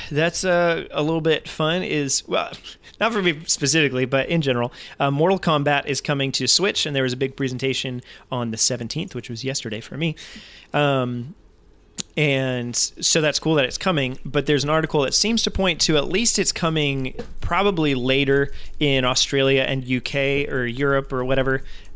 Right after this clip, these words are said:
on Switch than it is to other consoles. And it doesn't specifically say if it, if it's, that's the case in other regions, but I think we're assuming still it's not. Um, so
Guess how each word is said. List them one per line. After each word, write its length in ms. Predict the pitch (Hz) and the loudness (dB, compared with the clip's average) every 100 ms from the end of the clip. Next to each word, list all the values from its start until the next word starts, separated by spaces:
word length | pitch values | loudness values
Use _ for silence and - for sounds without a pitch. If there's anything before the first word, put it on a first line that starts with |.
| - | -2
on 280 | 143 139 131 | 0 0 0
Switch 500 | - - 135 127 - | 2 4 2 2 0
than 140 | 131 | 0
it 80 | 123 | 0
is 460 | 117 120 117 - - - - - - - - | 0 0 0 -2 -4 -8 -16 -16 -14 -12 -4
to 260 | - 131 123 | 0 2 2
other 200 | 131 123 | 0 0
consoles. 600 | - 117 - 90 - - - | -2 -2 -2 -4 -2 -4 -4
And 80 | 143 | -6
it 60 | 139 | 0
doesn't 200 | 170 220 | 0 0
specifically 600 | - 117 165 - 262 254 | 0 -2 -4 -4 -2 0
say 380 | - 247 - 233 - - | 2 2 0 -2 -6 -2
if 180 | 165 165 | 0 2
it, 300 | 175 175 175 | 0 0 -2
if 300 | - 160 - | 0 -2 0
it's, 220 | 156 151 - | 0 0 0
that's 240 | 165 165 | 0 0
the 80 | 156 | -2
case 240 | 160 151 | 0 0
in 80 | 143 | 2
other 160 | 135 160 | 2 2
regions, 480 | 170 165 180 175 | 2 2 0 0
but 320 | - - 131 - | -2 0 0 2
I 120 | 127 | -2
think 380 | - - 208 214 | -4 -2 -2 0
we're 180 | 170 156 | 2 2
assuming 460 | - 147 139 131 | 2 2 0 0
still 360 | 123 - 139 131 | 0 0 2 2
it's 280 | 117 - - | 2 0 -2
not. 600 | 123 120 113 98 95 - - - - - | -2 0 0 0 -2 -6 -8 -8 -8 -4
Um, 420 | 123 117 113 113 | -2 -2 -4 -4
so 480 | - - 127 117 117 | -2 0 2 0 -2